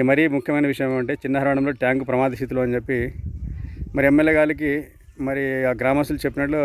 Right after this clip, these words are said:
వార్తలు వస్తున్నాయి. మరి ఎమ్మెల్యే గారు మాత్రము ఆ ట్యాంకును పటిష్టపరచకుండా మరి తన పార్టీని పటిష్టపరిచే కార్యక్రమాల్లో బిజీగా ఉన్నట్టున్నారు. అప్పుడు ముందుగా ఆదోని ఎమ్మెల్యే పార్థసారథి గారికి మేము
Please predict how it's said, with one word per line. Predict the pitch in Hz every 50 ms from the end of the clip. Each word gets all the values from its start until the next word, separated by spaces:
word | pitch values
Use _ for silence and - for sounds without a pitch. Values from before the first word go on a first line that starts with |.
| 131 120 120 117
వార్తలు | 117 123 123 127 131 113
వస్తున్నాయి. | - - 104 98 95 92 - - - - - - - - - - - - - - - - - - - - - - - 123 123
మరి | 135 143 147 143 139
ఎమ్మెల్యే | 147 156 156 160 156
గారు | 160 156 151 151 151
మాత్రము | 147 135 151 156 143 135 131 139 143 - - - 131
ఆ | 123 -
ట్యాంకును | 135 143 147 147 143 160 156 151 139 127
పటిష్టపరచకుండా | 131 123 131 - - 143 127 135 127 - - - 123 127 139 143 143 139 - - - - - - - - - - - - - - - - - - - - - - 123
మరి | 131 131 - -
తన | 127 127 117 -
పార్టీని | 127 135 131 135 147 156 127
పటిష్టపరిచే | 143 131 - - - 147 135 143 135 120 - 143 135 127 120 107 - -
కార్యక్రమాల్లో | 113 117 117 117 123 120 120 123 127 135 127 110 104 - - _ _ _ _ _ - 113
బిజీగా | 120 120 131 135 139 131
ఉన్నట్టున్నారు. | 127 113 107 104 101 95 95 95 104 - _ _ _ _ _ _ _ _ _ _ _ _ _ _ _
అప్పుడు | - 123 117 123 127
ముందుగా | 139 151 160 165 160 156 147
ఆదోని | 147 147 156 156 151 147
ఎమ్మెల్యే | 143 143 143 147 143 131
పార్థసారథి | 139 135 131 123 143 135 135 135 135
గారికి | 135 139 135 131 131
మేము | 127 120 113